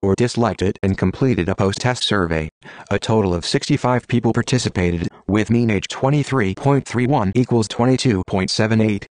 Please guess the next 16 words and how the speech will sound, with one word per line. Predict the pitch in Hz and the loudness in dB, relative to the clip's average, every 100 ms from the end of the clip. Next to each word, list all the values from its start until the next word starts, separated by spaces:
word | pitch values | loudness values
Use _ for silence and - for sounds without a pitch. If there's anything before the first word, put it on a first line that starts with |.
| _ - | _ -4
S | 139 | -4
D | - 92 | 0 2
equals | 92 98 92 - | 2 2 0 0
four | 120 123 | 2 2
point | 104 104 | 2 -2
six | - 123 | 0 -2
two, | - 127 101 104 - - - | 0 0 0 -2 -12 -18 -2
gender | 104 110 101 104 | 2 4 4 2
fifty-three | 160 165 147 120 | 2 0 0 0
percent | 113 104 110 87 | 0 0 0 0
female, | - 127 92 85 95 - _ _ | 0 2 2 0 -4 -10 _ _
party | - 113 107 | 0 2 2
affiliation | 98 95 98 107 107 85 | 2 2 2 2 0 -2
forty-six | - 120 135 - 147 | 0 0 0 0 0
percent | - 113 127 98 | 0 0 0 2
Democrat, | 127 127 95 95 98 | 2 0 0 -2 -4